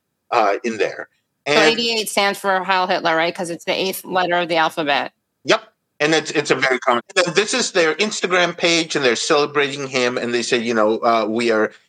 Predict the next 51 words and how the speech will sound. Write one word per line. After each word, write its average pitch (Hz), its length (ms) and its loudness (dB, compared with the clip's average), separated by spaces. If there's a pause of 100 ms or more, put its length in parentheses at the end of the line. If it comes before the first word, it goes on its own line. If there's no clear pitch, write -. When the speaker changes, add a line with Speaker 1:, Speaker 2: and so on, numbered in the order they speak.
Speaker 1:
extraordinarily 110 580 0
proud 214 380 0
of 180 140 -4
him, 185 240 -2
who - 140 -2
represents 127 720 0
our 117 340 4
bleachers," 98 800 -6 (300)
you 120 100 0
know, 101 140 4
'cause 104 160 0
the, 113 120 2
the, 107 400 0
the, 113 160 0
the 104 180 -6
bleachers 101 420 -6
of 92 140 -2
the 87 100 -2
football, 87 480 -2
of 92 120 0
the 92 80 -2
soccer. - 400 -4 (680)
Okay, 214 160 -2 (200)
this 311 160 0
is 277 60 -6
where 277 120 2
he 233 120 -4
came 196 200 0
out - 160 0
of. - 100 -20 (280)
So - 120 -4
you 277 200 0
would 247 160 -8
think 262 300 -4
that, 147 440 2 (120)
you 151 100 -2
know, 113 260 2
and, 185 220 0
oh, 190 160 2
and 151 80 -2
by 185 100 4
the 170 120 2
way, 117 280 2 (340)
the, 147 440 -4
um, 123 440 0 (180)
second - 360 0
in 190 80 -4
command 214 340 0
at 226 120 -4
the 226 80 -6
time, 240 420 0